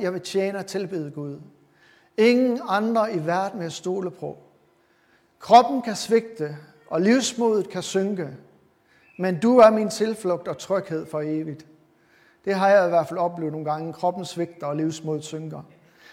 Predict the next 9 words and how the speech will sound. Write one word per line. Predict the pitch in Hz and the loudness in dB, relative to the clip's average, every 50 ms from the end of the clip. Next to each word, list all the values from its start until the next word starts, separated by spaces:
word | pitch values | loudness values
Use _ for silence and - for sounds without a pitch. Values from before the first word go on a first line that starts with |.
| - _ _ _ - | -20 _ _ _ -6
Men | 165 180 165 - - - | -4 -4 -4 -4 0 2
du | 254 262 269 | 2 4 4
er | 262 240 | 4 2
min | 233 208 180 | 2 0 -2
tilflugt | - - 208 220 196 208 - 156 151 143 - | -4 -4 -4 -4 -4 -6 -8 -8 -10 -8 -10
og | 147 143 | -12 -12
tryghed | - - 165 170 170 - 165 160 139 | -12 -10 -12 -12 -10 -12 -14 -14 -12
for | - 147 | -10 -10
evigt. | 147 143 143 139 135 135 135 | -10 -10 -10 -12 -12 -14 -16